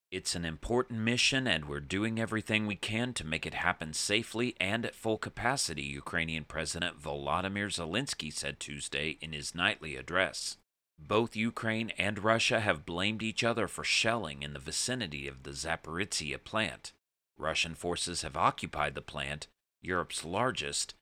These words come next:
and stationed military equipment there, while Ukrainian workers continue to operate it at gunpoint, according to Ukrainian officials.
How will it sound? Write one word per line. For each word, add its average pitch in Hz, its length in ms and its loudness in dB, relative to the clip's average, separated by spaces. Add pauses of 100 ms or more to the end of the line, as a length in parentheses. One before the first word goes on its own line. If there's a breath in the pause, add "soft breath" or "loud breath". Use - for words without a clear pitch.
(240)
and 110 260 0
stationed 82 640 2
military 82 580 0
equipment 71 520 -8
there, 69 320 -4 (300 soft breath)
while 80 160 -2
Ukrainian 107 640 0
workers 117 420 2
continue 87 540 -6
to 78 200 -6
operate 80 520 2
it 76 180 -8
at 87 240 -4
gunpoint, 85 640 0 (300 soft breath)
according 101 460 -2
to 76 120 -4
Ukrainian 73 720 -2
officials. - 640 0